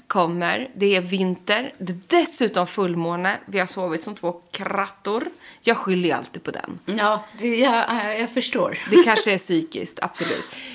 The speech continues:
Speaker 1: Men vi känner ändå det här. Man börjar ju bli lite sugen på det här, eh,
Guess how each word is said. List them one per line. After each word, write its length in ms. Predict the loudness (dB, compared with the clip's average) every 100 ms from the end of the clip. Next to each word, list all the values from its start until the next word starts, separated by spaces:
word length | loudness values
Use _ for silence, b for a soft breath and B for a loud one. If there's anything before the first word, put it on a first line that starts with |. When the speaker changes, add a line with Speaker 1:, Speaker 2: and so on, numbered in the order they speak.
| -4
Speaker 1:
Men 460 | 6 8 8 6 2
vi 120 | -2
känner 440 | 0 2 2 2 2
ändå 360 | 2 0 0
det 80 | 2
här. 160 | 2 2
Man 260 | 0 2 4
börjar 360 | 6 6 4
ju 160 | 4 2
bli 160 | 2
lite 380 | 2 2 0 -2
sugen 480 | 0 0 0 0 0
på 140 | 0
det 80 | 0
här, 500 | 2 2 2 2
eh, 60 | 2